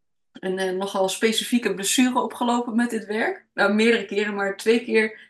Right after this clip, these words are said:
dat het mijn ogen aanging. Eh, omdat ik in het, het wordt hier, ik werk op, eh, op de derde verdieping.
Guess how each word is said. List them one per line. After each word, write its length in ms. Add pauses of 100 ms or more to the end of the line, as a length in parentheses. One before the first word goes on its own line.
(100)
dat 160
het 160
mijn 120
ogen 340
aanging. 580 (420)
Eh, 520
omdat 280
ik 280 (520)
in 260
het, 280
het 220
wordt 180
hier, 160
ik 120
werk 260
op, 200
eh, 320 (640)
op 160
de 80
derde 240
verdieping. 680